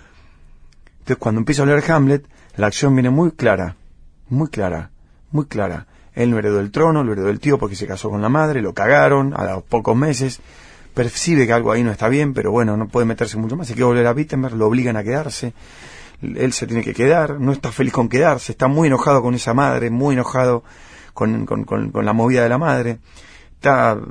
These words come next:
eh, no hereda, está desheredado, y de repente en todo ese loop que empieza a dar el personaje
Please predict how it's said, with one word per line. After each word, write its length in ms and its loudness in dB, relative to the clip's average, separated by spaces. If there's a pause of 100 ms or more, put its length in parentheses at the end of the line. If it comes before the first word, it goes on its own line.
(200)
eh, 280 -16 (1040)
no 200 0
hereda, 520 2
está 240 0
desheredado, 840 2 (380)
y 80 -8
de 100 0
repente 400 -4
en 140 -2
todo 160 0
ese 180 -4
loop 240 0
que 120 -6
empieza 260 -4
a 40 -4
dar 100 -6
el 80 -6
personaje 640 -6